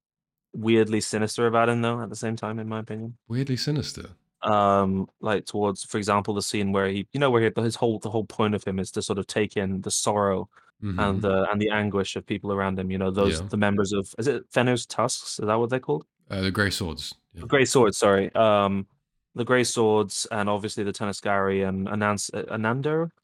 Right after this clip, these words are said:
Speaker 2: Anasta.
Speaker 1: Anasta, okay. You know, like, the scene when, uh, like, if I remember correctly, the scene where he, like, asks, well, like, tells Anasta he'll take his sorrows upon him. The fear in Anasta's face,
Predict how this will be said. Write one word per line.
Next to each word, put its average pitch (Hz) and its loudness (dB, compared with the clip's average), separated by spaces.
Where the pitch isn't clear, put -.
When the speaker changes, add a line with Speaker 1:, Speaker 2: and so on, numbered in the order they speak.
Speaker 2:
Anasta. 98 -6
Speaker 1:
Anasta, 107 -2
okay. 101 -2
You 123 2
know, 107 4
like, 104 2
the 127 2
scene 170 4
when, 135 4
uh, 90 0
like, 117 2
if 120 2
I 147 6
remember 131 2
correctly, 104 0
the 104 -6
scene 120 2
where 120 6
he, 117 2
like, 107 0
asks, 110 0
well, 104 -2
like, 104 -6
tells 110 2
Anasta 101 -2
he'll 101 0
take 101 -6
his 95 -8
sorrows 98 -2
upon 101 -2
him. 95 -4
The 117 -8
fear 135 4
in 107 -2
Anasta's 107 0
face, - -2